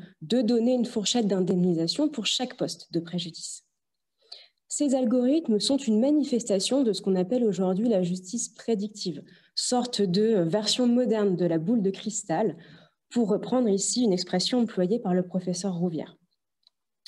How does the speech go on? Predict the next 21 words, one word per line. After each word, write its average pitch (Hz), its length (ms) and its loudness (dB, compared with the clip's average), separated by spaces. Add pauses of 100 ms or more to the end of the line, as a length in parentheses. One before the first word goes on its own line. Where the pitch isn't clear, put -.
(500)
La 247 140 2
justice 277 640 0 (120)
prédictive, 214 840 -2
donc, 254 460 0
fait - 280 -2
naître 240 460 0
dans 196 160 0
les 185 240 2
esprits, 262 500 0
euh, 180 80 2
le 190 140 2
fantasme 220 580 0
du 180 160 -4
juge 202 300 -2
robot. 180 520 -4 (760)
Elle 233 180 0
permettrait 214 580 2
de 208 80 0
réduire 233 600 2
l'aléa 190 400 2
judiciaire, 185 840 -2